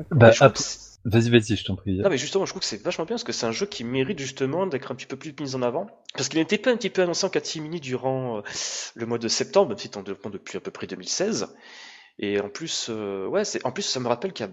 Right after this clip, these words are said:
Speaker 2: beaucoup de communication au Japon, en sachant que les développeurs, euh, donc Onion Games, ont participé à régulièrement des interviews, euh, d'ailleurs des fois un peu, euh, surprenantes, parce que c'est des interviews spécialement dédiées au shooting game, avec la présence justement des gars de Onion Games, donc de Blackbird,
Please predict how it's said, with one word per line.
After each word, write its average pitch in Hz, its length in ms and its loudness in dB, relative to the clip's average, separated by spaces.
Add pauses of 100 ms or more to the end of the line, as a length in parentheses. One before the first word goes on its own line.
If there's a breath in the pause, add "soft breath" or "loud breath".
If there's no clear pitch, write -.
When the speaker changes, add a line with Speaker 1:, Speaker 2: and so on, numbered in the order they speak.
Speaker 2:
beaucoup 151 240 -10
de - 100 -20
communication 135 480 -8
au 131 40 -4
Japon, 127 340 -6 (420 loud breath)
en - 60 -8
sachant 147 340 -2
que 139 160 -8
les 117 80 -2
développeurs, 117 560 -4
euh, 107 40 -6
donc 107 220 -8
Onion 104 200 -8
Games, 131 240 -4 (100)
ont 107 160 -14
participé 113 400 -12
à 120 40 -6
régulièrement 113 280 -6
des 110 160 -6
interviews, 117 540 -4 (480 loud breath)
euh, 98 160 -4
d'ailleurs 127 260 -2
des 113 100 -8
fois 131 260 -2
un 123 40 0
peu, 120 160 -10
euh, 104 640 -6
surprenantes, 135 540 -2
parce - 100 -10
que - 80 -12
c'est 110 80 -10
des 104 100 -8
interviews 110 300 -6
spécialement 117 480 -8
dédiées 110 300 -6
au 107 80 -6
shooting - 340 -12
game, 135 320 -2 (400 loud breath)
avec 101 180 0
la 104 60 -2
présence 107 260 -4
justement 98 320 -12
des 95 80 -10
gars 95 160 -6
de 92 180 -10
Onion 98 240 -12
Games, 107 280 -6
donc - 160 -20
de 82 80 -12
Blackbird, 90 420 -8